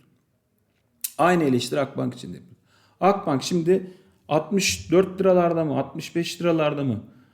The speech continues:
altmış iki seksene gelmiş. <laughs> O da iki, yüzde iki buçuk ona da vurmuşlar.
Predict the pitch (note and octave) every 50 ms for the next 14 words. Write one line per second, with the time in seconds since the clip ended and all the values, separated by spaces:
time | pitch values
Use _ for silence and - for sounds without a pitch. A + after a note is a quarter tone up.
0 | _ _ _ _ - D3 D3+ - F3 F3+ - - F#3+ - - - - E3+ - -
1 | - F3+ F#3+ F#3 F3+ D3 A#2+ A2+ - C#3 A#2+ - - E3+ C#3+ - - G#3+ F#3 D#3+
2 | B2 - - - E3 D3+ - E3+ D#3 D3 - E3 D#3 D3+ D3 C#3+ C#3+ C#3 A#2+ A2+
3 | A#2 A2+ A2+ A2 - - D3 E3+ F3+